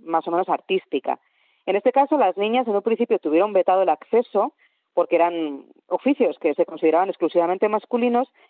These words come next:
pero sí que es verdad que en cierto momento se abrió un poquito el marco para dejar que algunas niñas participasen dentro de, de esa escuela.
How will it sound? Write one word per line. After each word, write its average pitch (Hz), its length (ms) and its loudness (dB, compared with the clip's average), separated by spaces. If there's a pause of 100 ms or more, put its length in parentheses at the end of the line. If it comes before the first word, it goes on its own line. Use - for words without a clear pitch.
(180)
pero 214 160 2
sí 233 100 -4
que 285 80 0
es 269 80 -2
verdad 294 300 2
que 226 80 0
en 185 80 -4
cierto 220 300 0
momento 254 480 0 (520)
se 196 100 4
abrió 226 420 2 (400)
un 214 60 -12
poquito 220 800 2
el 196 140 0
marco 226 500 2
para 180 220 2
dejar 202 360 0
que 208 80 -2
algunas 196 340 0
niñas 214 280 -2
participasen 185 920 -2
dentro 175 380 0
de, 151 300 2
de 156 60 2
esa 175 140 -6
escuela. 143 480 -2